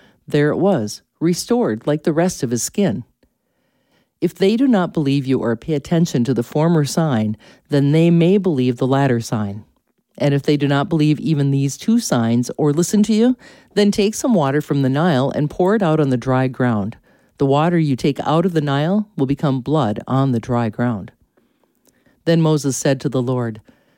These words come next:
"Oh, my Lord, I am not an eloquent man, neither in the past nor since you have spoken to your servant, for I am slow of speech and slow of tongue." And the Lord said to him,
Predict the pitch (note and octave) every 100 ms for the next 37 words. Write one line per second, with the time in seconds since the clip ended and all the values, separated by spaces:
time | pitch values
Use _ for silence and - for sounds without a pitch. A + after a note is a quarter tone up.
0 | _ - E3+ E3 D3+ D#3 D3 D3 D3 -
1 | E3+ F3+ E3+ D#3 D3 D#3 D3+ - D3+ D3
2 | - C#3 C#3+ C3+ C#3+ D#3 D3 E3+ F#3+ G3+
3 | F#3 D3+ C#3+ E3+ D#3 F3 F#3 - F#3 F3+
4 | D#3+ - A3 A3 A#3 F#3+ - G3+ A3 A3+
5 | - D#3+ - G#3+ G3+ A#2+ A#2 _ _ _
6 | - F3 D#3 D3 - - F#3+ G3+ F#3+ -
7 | - F#3 G3 - - D3+ D#3+ - F3 F3
8 | F3+ E3 - D3 B2 A#2+ A#2 _ _ _
9 | _ _ _ _ - C#3 B2 B2 A#2 -
10 | A2+ - B2 A2 G#2+